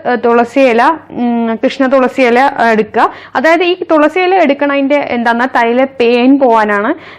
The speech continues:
ഏ, നമ്മൾ തുളസിയില എടുക്കുന്നത്. പെയിൻ ഇല്ലാത്തവർക്ക് പിന്നെ ഇത് നമുക്ക് സ്കിപ്പ് ചെയ്യാവുന്നതാണ്, ഇത് ആവശ്യമില്ല.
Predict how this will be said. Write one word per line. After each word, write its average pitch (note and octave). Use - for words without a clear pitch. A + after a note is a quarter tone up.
ഏ, A3+
നമ്മൾ G#3+
തുളസിയില A3
എടുക്കുന്നത്. G3+
പെയിൻ A3
ഇല്ലാത്തവർക്ക് B3
പിന്നെ C4
ഇത് B3
നമുക്ക് A#3
സ്കിപ്പ് -
ചെയ്യാവുന്നതാണ്, G#3+
ഇത് D4
ആവശ്യമില്ല. A3